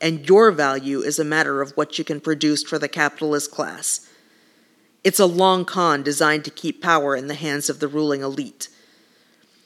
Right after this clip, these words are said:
If we suddenly recognize the value of civic engagement, community,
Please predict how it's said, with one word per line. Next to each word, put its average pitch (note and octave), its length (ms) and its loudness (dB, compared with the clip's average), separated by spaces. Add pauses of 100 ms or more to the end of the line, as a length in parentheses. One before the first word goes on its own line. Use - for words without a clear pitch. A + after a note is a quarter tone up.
(280)
If G3+ 160 6
we C4 240 4
suddenly C4+ 480 0
recognize D3+ 800 -2
the E3+ 80 -2
value E3 400 2
of C#3 120 0
civic B3+ 400 2
engagement, G#3+ 720 0 (360)
community, A3 800 2